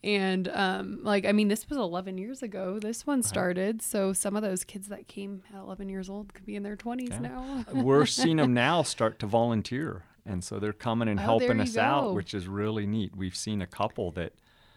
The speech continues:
Speaker 2: um, have grown up and are now, you know, <laughs> men or women <laughs> versus
Speaker 1: Yeah.
Speaker 2: kids. And it is kinda neat to see that their passion for coming and giving back and, and what they, what path they've taken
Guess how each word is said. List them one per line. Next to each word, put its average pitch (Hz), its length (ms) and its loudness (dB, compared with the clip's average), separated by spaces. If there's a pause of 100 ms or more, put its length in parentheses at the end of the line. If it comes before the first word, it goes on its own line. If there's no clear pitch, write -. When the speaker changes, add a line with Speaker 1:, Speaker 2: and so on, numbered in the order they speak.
(240)
Speaker 2:
um, 82 400 -6 (380)
have 92 200 -8
grown 104 300 0
up 110 180 0
and 98 80 0
are 92 80 0
now, 98 360 -2
you 98 140 -6
know, 90 240 -4 (200)
<laughs> - 180 -20
men 110 360 2
or 90 100 0
women 120 500 4
<laughs> 127 320 4
versus 117 500 4
Speaker 1:
Yeah. 208 60 -4
Speaker 2:
kids. 151 420 2
And 104 220 -2 (340)
it 127 160 4
is 156 180 6
kinda 165 280 4
neat 131 260 4
to 117 100 0
see 135 300 0
that 107 220 -2
their 107 140 0
passion 110 500 0
for 101 140 -8
coming 101 300 -4
and 92 100 -4
giving 92 240 -2
back 98 340 0
and, 90 200 -8 (440)
and 95 160 -4
what 92 180 -6
they, 101 280 -2
what - 360 -4
path 117 340 2
they've 98 220 -2
taken 104 540 0